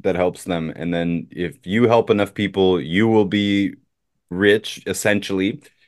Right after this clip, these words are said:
and you will be able to help many, many, many people. I used to be super poor. I now give away more. I'm, I'm not bragging, I promise. I now give away more each year than I used to make in a year. And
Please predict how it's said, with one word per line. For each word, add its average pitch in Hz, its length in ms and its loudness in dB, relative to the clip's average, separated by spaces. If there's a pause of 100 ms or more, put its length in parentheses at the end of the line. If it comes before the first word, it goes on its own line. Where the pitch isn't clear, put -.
(120)
and 85 160 -2
you 92 120 2
will 104 60 6
be 104 140 4
able 104 180 4
to 98 80 4
help 98 240 2
many, 95 220 0
many, 95 240 2
many 95 220 2
people. 85 440 -4 (540)
I 98 100 4
used 156 220 2
to 175 60 2
be 151 140 4
super 147 400 2
poor. 127 460 4 (520)
I 123 160 6
now 147 200 8
give 131 220 4
away 135 320 8
more. 127 220 6
I'm, 110 120 2
I'm 101 160 4
not 107 200 4
bragging, 98 280 6
I 87 60 2
promise. 85 360 0
I 85 100 2
now 120 320 6
give 131 260 6
away 123 280 8
more 110 280 6
each 110 280 -4
year 113 200 6
than 95 140 2
I 92 40 4
used 107 280 0
to 104 60 2
make 143 420 4
in 104 140 2
a 95 40 4
year. 87 360 2 (560)
And 82 420 -6